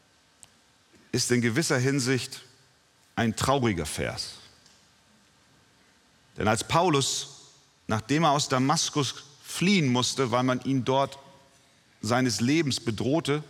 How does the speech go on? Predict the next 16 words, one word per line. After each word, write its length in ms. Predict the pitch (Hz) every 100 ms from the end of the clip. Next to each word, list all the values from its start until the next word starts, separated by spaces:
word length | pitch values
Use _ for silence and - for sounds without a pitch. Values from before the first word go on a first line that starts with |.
| - - _ _ _ _ _ _ _ _ _ _ _ _ _ _
kommt 340 | - 151 135 -
nach 140 | 170
Jerusalem 880 | 151 180 175 156 131 113 113 135 139 - - - _ _ _ _ _ _ _ _ _ _
und 120 | 107
dann 120 | 143
lesen 380 | 165 160 135 143
wir, 220 | 139 147
er 100 | 131
versuchte, 920 | 135 - 139 113 135 196 - - 110 85 76 - - - _ _ _ _ _ _ _ _ _ _ _ _
sich 500 | - 110 139 139 -
den 220 | 123 110
Jüngern 360 | 101 127 131 113
anzuschließen. 840 | 98 92 - - 80 78 - - - - - - - _ _ _ _ _ _ _ _ _ _ -
Er 120 | 123
versuchte, 840 | - 120 95 98 127 - - - - - - _ _ _ _ _ _ _ _
Anschluss 920 | - 131 135 - 120 104 - - -